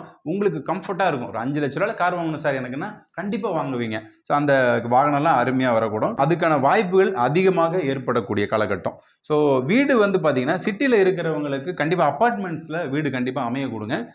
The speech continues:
அதே டைம்ல வந்து பாத்தீங்கன்னா, இன்வெஸ்ட்மெண்ட், லேண்ட் இன்வெஸ்ட்மெண்ட் இந்த டைம் நீங்க பண்ணலாம். அதற்கு அடுத்ததாக குழந்தை பாக்கியம். குழந்தை பாக்கியத்தை பொறுத்த வரைக்கும் ரெண்டாயிரத்தி இருபத்தஞ்சு கண்டிப்பா குழந்தை உண்டுங்க. ஏன்னா, உங்களுக்கு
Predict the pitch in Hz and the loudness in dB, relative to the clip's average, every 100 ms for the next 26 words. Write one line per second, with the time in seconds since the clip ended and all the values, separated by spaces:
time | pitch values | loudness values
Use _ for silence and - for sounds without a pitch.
0 | _ - - 185 233 208 190 165 165 156 | _ -14 0 2 4 4 2 2 2 0
1 | 139 143 226 202 - - 190 254 254 247 | 0 0 -2 -6 -10 -6 -2 0 0 -2
2 | 170 143 123 127 170 226 190 170 151 - | -4 -4 -2 0 0 2 0 0 -4 -2
3 | 135 135 156 135 135 143 117 139 - 110 | -2 0 0 0 -2 -4 -4 -4 -4 -2
4 | 104 95 110 101 - _ _ _ - 98 | 0 2 2 0 -8 _ _ _ -12 -6
5 | 110 131 170 127 113 - - 180 226 220 | -4 -4 0 2 2 -2 0 0 0 -2
6 | 214 147 139 - 123 - _ _ _ 147 | -4 -2 -2 -2 -12 -14 _ _ _ -6
7 | 185 214 208 170 156 147 127 123 107 117 | -4 0 0 0 0 -2 -4 -6 -6 -6
8 | 143 117 131 160 160 139 117 123 120 113 | -6 -4 0 2 2 -2 -2 -4 -4 -6
9 | 101 107 120 127 127 - _ - 123 127 | -8 -2 0 0 -4 -20 _ -8 -4 -2
10 | 139 139 117 135 123 110 104 107 135 185 | -2 -2 -2 0 -2 -2 -4 -4 -2 -4
11 | - 117 127 123 214 - _ _ - 160 | -6 -4 -2 -2 -2 -10 _ _ -4 -2
12 | 185 180 143 202 | 2 2 2 -2